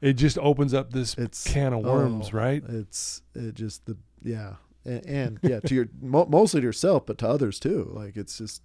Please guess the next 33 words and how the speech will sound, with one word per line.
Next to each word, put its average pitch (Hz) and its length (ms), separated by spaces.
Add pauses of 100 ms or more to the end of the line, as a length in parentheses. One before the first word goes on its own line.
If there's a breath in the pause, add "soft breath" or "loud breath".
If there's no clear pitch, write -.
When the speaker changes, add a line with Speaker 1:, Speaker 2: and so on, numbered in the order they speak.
(560 soft breath)
Speaker 2:
man, 151 140
just 98 100
be - 100
honest. - 580
Like, 113 80
Speaker 1:
Yeah. 113 280
Speaker 2:
that's 123 220
what 110 280
it's. - 320 (560 soft breath)
Speaker 1:
I 117 40
love 110 200
that. 104 240
Speaker 2:
Yeah. 104 260 (140)
So, - 260
so 151 220
good 107 240
how 107 100
you 101 140
teach 104 360
those, 101 440
those 110 200
principles. - 840
Speaker 1:
No, 120 100
I 110 100
love 110 280
that. 113 200 (640 soft breath)
Well, 160 440
so 180 560
you 123 120
go 147 200
through 170 180
all 151 180
this, 139 600